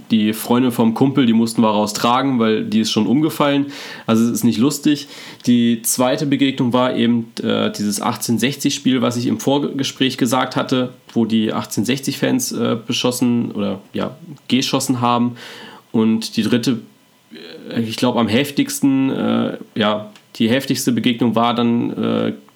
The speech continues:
beim Derby gegen den K S C. Da war ich mit meiner Freundin. Ähm, grad zu Zeiten des Terrors finde ich diese Böller extrem gefährlich. Also sie sind jetzt vielleicht nicht gefährlich, äh, wenn sie hochgehen,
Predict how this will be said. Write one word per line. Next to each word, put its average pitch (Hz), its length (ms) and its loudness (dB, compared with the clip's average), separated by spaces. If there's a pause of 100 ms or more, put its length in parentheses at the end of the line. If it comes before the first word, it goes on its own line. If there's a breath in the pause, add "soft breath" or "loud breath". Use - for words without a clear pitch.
(160)
beim 110 220 0
Derby 117 240 2
gegen 113 160 2
den 110 80 0
K 110 180 -2
S 110 180 -4
C. 147 300 0 (580 loud breath)
Da 113 140 0
war 117 80 2
ich 113 100 -2
mit 117 100 -2
meiner 110 200 2
Freundin. 139 640 0 (100)
Ähm, 110 640 2 (580)
grad 120 320 0
zu 113 120 -4
Zeiten 117 340 0
des 110 160 -4
Terrors 127 400 0
finde 117 180 4
ich 113 60 0
diese 110 340 2
Böller 131 540 0 (140)
extrem 135 480 0
gefährlich. 147 520 -2 (760 loud breath)
Also 104 140 2
sie 101 60 -2
sind 117 140 4
jetzt 120 160 0
vielleicht 113 380 2
nicht 123 160 0
gefährlich, 123 580 0
äh, 110 380 0
wenn 113 160 2
sie 113 140 2
hochgehen, 147 680 0